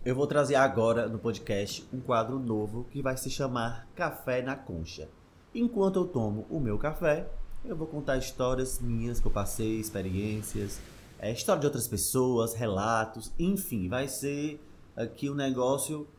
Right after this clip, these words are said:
mais pessoal aqui, né? De qualquer forma, mais íntimo, só conversinha e tudo mais. E aí, o que é que eu tive a ideia, né? Na verdade, vocês, né, meus ouvintes, me deram essa ideia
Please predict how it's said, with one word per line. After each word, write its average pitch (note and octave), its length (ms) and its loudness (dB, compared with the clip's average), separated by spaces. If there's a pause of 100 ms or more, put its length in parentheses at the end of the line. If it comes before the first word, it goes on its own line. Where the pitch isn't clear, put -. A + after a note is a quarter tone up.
(340)
mais A3+ 240 4
pessoal A#2+ 720 6
aqui, F#2 240 -6
né? B2+ 420 -2
De A#2+ 120 -8
qualquer C3 320 0
forma, B2+ 360 -2
mais G2 440 -2
íntimo, C3 420 2
só C3 220 6
conversinha C3 1120 2 (640)
e A2+ 80 2
tudo B2+ 240 2
mais. - 520 4 (500)
E G3+ 160 0
aí, G#3 680 0
o E3+ 80 -2
que F3+ 100 0
é E3+ 60 2
que F3 80 -2
eu E3+ 80 2
tive E3 260 0
a C#3+ 80 6
ideia, C3+ 380 6
né? C#3 80 4
Na E3 160 4
verdade, E3+ 380 6
vocês, E3+ 720 2
né, C3 180 0
meus C3+ 220 -2
ouvintes, A#2 400 -2
me C3+ 100 0
deram A2+ 220 4
essa A2 120 -2
ideia C3 460 2